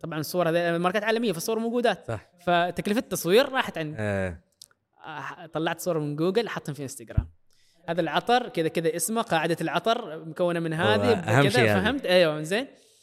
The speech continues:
Speaker 1: عرضت السعر كم؟ خمسة وعشرين. مشترينا، آه، اللي في المحل بكم؟ مثلًا بتسعتاش. أنا ما مشترينا. أنا ما أشتريه.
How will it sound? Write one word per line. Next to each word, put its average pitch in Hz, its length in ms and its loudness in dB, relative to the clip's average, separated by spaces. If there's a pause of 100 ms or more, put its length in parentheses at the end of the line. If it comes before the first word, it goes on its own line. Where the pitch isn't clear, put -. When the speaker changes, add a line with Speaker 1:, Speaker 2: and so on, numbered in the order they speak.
(800)
Speaker 1:
عرضت 170 560 -2
السعر 226 480 2
كم؟ 240 280 0 (480)
خمسة 175 260 -2
وعشرين. 151 360 -2
مشترينا، 220 480 -2
آه، 185 360 -8
اللي 190 400 -12
في - 80 -8
المحل 196 280 -4
بكم؟ 226 280 -2
مثلًا 170 200 -6
بتسعتاش. - 540 -8 (880)
أنا 170 100 -2
ما 170 80 -2
مشترينا. 190 500 -2 (640)
أنا 151 80 -16
ما 160 60 -4
أشتريه. 175 300 -2